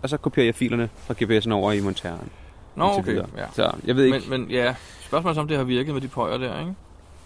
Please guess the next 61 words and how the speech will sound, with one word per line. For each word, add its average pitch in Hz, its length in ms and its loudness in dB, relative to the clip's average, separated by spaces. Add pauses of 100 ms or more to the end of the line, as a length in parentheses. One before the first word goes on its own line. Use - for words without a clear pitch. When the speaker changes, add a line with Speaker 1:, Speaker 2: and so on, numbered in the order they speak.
(120)
Speaker 1:
Åbenbart 170 260 6
ikke. 127 120 6
Jeg 139 100 2
har 135 80 4
overført 165 280 6
pøjerne, 113 280 6
det 135 80 0
ved 101 100 4
jeg. 98 120 0
Speaker 2:
Jeg 143 60 -2
mener, 147 200 4
det, 139 140 -2
og 143 120 2
det, 143 120 -4
der 151 60 -2
kan 147 100 0
være 143 60 2
to 175 140 -2
fejl 151 220 0
nu. 147 280 -6
Det - 80 -6
kan 147 100 -2
være, 135 240 4
at - 140 -6
du - 60 -4
ikke 147 80 -4
har 170 60 -6
fået 135 140 0
overført 147 300 2
dem 143 80 -4
til 135 120 -2
det 117 80 -2
rigtige 139 360 2
folder 127 360 2
eller 139 140 2
det 110 80 -4
rigtige 135 200 -4
sti. 208 300 -2 (300)
Eller 156 140 6
det 185 80 6
kan 143 80 4
også 143 100 2
bare 151 100 6
være, 139 80 6
at 135 60 2
enheden 139 180 4
ikke 135 100 0
kan 139 60 -4
vise 208 180 -4
dem. 110 160 -4 (180)
Speaker 1:
Ja, 120 140 4 (300)
altså 117 120 0
jeg 120 80 6
har 123 40 8
overført 156 260 6
den 151 80 0
til - 100 0
den 127 60 2
samme, 127 380 4
øh, 104 200 6
sti - 300 -4